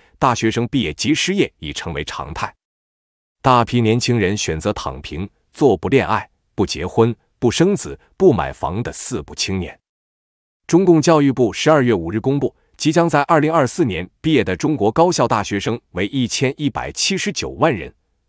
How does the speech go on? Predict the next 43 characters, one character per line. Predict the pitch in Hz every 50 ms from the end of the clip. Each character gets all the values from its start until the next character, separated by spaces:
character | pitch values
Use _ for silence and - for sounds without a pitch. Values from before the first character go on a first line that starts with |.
| _
比 | - 98 104
今 | 98 - 147 135
年 | 117 107 117
又 | 120 104
增 | 95 - 117 120 110
加 | 120 117
二 | - - 135 107
十 | - - 135
一 | 151 170 190
万 | 214 208 117 -
人， | 135 - - - _ _ _
再 | - - 165 110 73
创 | 71 - - 71
新 | - - - 90
高。 | 90 101 98 - _ _ _ _ _ _ _ _ _ _ _ _ _ _ _ _ _ _
上 | - - - 160 147 131
海 | - 104 95
财 | - - 123
经 | 123 - 139
大 | 135 131 117
学 | 107 - 110 117
校 | - 143 101 85
长、 | - - - - _ _ _ _ _ -
经 | - 156 165
济 | 156 139 127
学 | - 120 120 123
者 | 98 80
刘 | 76 95 110 123
元 | 117 117
春 | 127 - 135 127 139 - _
六 | - 165 185 165 127
月 | 104 90
曾 | 87 - - 110 117
发 | - 123 120
出 | - 131 120
警 | - - 65 69
告： | - 98 90 - _ _ _ _ _
青 | - - - 170
年 | 156 135 135
失 | 135 - - 208
业 | 180
问 | 139 123 113 90
题 | 82 - 73 71 -